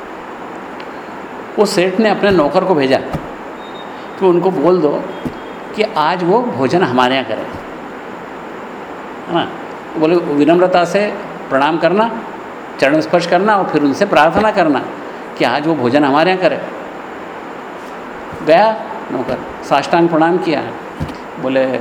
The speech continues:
"हमारे मालिक साहब चाहते हैं कि आप सब लोग भोजन हमारे घर करें।" तो वो संत बोलते हैं, उनमें से जो मु-, मुख्य संत थे, वो बोलते हैं,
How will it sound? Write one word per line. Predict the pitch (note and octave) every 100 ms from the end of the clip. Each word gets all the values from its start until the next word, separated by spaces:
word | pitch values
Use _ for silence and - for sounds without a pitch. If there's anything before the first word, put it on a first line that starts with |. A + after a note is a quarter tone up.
| - - - -
"हमारे | B2+ B2+ B2+ C3+ B2+ - - - C3
मालिक | C3+ C#3
साहब | - D3+ - -
चाहते | C#3 C#3+ D#3
हैं | D#3
कि | D#3
आप | B2+ C3+
सब | - B2
लोग | C3+ G#3 - - - -
भोजन | A2 A#2+ E3+ B3 - - -
हमारे | G3+ B3 F3+
घर | C3+
करें।" | - - - - - - - - - - - - - - - - - F#3
तो | F3 F3+ F3+ - - - - - - - - - G3+
वो | F#3+ G#3 - -
संत | F#3 F3+
बोलते | F3 D#3+ D3+
हैं, | D#3+ E3+
उनमें | D#3+ D3 C#3+
से | D3+
जो | C3+ C3
मु-, | C#3 C3 C3+ - - E3+
मुख्य | E3+ E3+
संत | - C3 B2 B2
थे, | B2+
वो | B2+
बोलते | C3 C3+ C#3+
हैं, | D3 C#3+